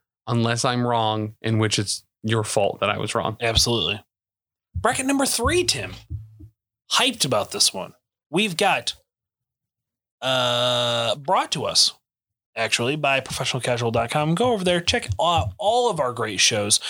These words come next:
Speaker 2: Check out, um, all the tabs. We got so many tabs over there, bro. So many tabs to check out.
Speaker 1: Yeah.
Speaker 2: Store, giveaways,
Speaker 1: Do you want, like, a Coke
Speaker 2: sponsors.
Speaker 1: that's also diet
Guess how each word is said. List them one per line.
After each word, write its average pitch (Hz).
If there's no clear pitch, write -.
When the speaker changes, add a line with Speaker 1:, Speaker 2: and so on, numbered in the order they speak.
Speaker 2:
Check 220
out, 208
um, 165
all 226
the 180
tabs. -
We 214
got 185
so -
many 107
tabs 95
over 92
there, 95
bro. 98
So -
many 120
tabs 104
to -
check -
out. 85
Speaker 1:
Yeah. 147
Speaker 2:
Store, 131
giveaways, 113
Speaker 1:
Do 180
you 196
want, 202
like, 185
a 151
Coke 131
Speaker 2:
sponsors. 160
Speaker 1:
that's 131
also 143
diet 135